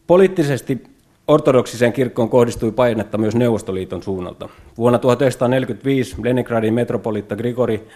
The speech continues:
välitti viestin Moskovasta, että Suomen autonomisen kirkon tuli viipymättä palata takaisin Moskovan patriarkaatin yhteyteen, josta se oli siis eronnut tuhat yhdeksänsataakaksikymmentäkolme ja liittynyt Konstantinopolin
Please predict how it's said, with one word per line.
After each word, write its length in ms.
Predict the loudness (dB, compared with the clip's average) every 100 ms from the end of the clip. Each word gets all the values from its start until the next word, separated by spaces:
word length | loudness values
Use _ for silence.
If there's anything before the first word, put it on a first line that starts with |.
| -4
välitti 320 | -2 -2 -2
viestin 340 | -2 -2 -2
Moskovasta, 640 | -2 -2 -4 -4 -6 -4 -6
että 180 | -6 -6
Suomen 380 | -4 -2 -4 -8
autonomisen 720 | -4 -4 -2 -2 -4 -4 -8 -8
kirkon 380 | -8 -6 -6 -8 -10
tuli 200 | -8 -4
viipymättä 500 | -2 -2 -4 -6 -8
palata 400 | -4 -4 -4 -8 -10
takaisin 400 | -8 -4 -4 -4
Moskovan 420 | -6 -6 -8 -10 -6
patriarkaatin 720 | -6 -6 -10 -10 -12 -10 -10
yhteyteen, 500 | -12 -14 -18 -18 -20 _ _ _ _ _ -4
josta 260 | -2 -2 -2
se 100 | 0
oli 160 | 0
siis 200 | -2 -2
eronnut 420 | -2 -2 -4 -6 -4
tuhat 200 | -4 -4
yhdeksänsataakaksikymmentäkolme 1120 | -8 -6 -6 -4 -6 -6 -10 -10 -6 -6 -6 -10 -16 _ _ -12
ja 100 | -6
liittynyt 420 | -4 -4 -6 -6
Konstantinopolin 920 | -2 -2 -4 -10 -10 -10 -10 -10 -10